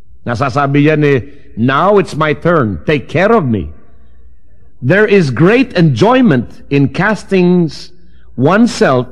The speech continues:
in the tragic role, enjoying the sympathy of friends and relatives. Yan po ang mga martir. Sickness draws concern from the family and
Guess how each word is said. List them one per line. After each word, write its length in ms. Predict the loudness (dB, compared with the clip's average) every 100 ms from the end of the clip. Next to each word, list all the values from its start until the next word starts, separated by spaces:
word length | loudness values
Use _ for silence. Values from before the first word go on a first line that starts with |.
| 0
in 80 | 2
the 80 | 2
tragic 480 | 0 0 0 0 0
role, 400 | 2 2 -2 -8 -18 -18 -4
enjoying 640 | 2 4 4 4 2 2
the 80 | 0
sympathy 640 | 2 0 2 0 0 0
of 160 | 0 0
friends 480 | 0 0 0 -2 -10 -18 -20 -16 -6
and 240 | 0 2
relatives. 880 | 4 2 0 -2 -6 -8 -10 -16 -18 -20 -20 -20 -20 -14 -2
Yan 240 | 0 0
po 160 | 0 2
ang 80 | 2
mga 80 | 2
martir. 560 | 2 0 0 0 2 0 -8 -14 -18 -20 -18 -18 -18 -20 -20 -18 -18 -18 -18 -18 -18 -18 -18 -18
Sickness 640 | -8 -6 -2 0 0 0
draws 560 | -2 2 4 4 2 0
concern 560 | -2 0 2 2 0 0
from 160 | 0
the 100 | 0
family 680 | 0 0 0 0 0 2 2
and 320 | 2 0 -2